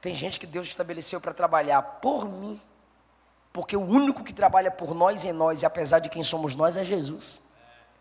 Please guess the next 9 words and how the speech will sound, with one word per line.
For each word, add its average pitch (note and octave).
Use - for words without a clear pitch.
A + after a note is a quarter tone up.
Tem G3
gente E3+
que G#3
vai F3+
dar A#3
certo -
falando G3+
de G3+
você, F3